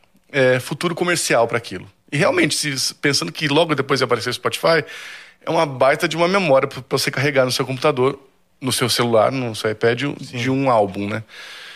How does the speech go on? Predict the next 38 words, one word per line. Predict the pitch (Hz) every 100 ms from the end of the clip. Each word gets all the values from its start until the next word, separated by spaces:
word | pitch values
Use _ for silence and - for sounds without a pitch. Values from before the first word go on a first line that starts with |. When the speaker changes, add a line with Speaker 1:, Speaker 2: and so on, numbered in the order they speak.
| - - _ -
Speaker 1:
Mas | 196 196
pra | 208
mim | 220 226
foi | 220 208 190
uma | 165 165 175
aventura | 165 185 - 180 170
fazer | 135 123
aquilo | 120 135 123
tudo. | 165 190 180 - _ _ _ - -
O |
que | - 147
aconteceu | 135 - 131 120
de | 120
bom | 117 117 135
é | 143
que | 139
acabou, | 120 123 113 120 120 110 101 _ _ _ _
a, | 120 -
os | 131
selos | - 156 156 147
se | -
interessaram | 120 120 110 - 120 147 165 143 -
e | 135 135
acabei | - 123 120 127
dando | 131 135
um |
passo | 123 -
pra | 127
trás, | 143 135
virou | 131 127
um |
C | -
D. | - 127 - - - - - - -
Mas | 165 -
virando | 147 160 180 190
um |
C | - 135
D | 113 107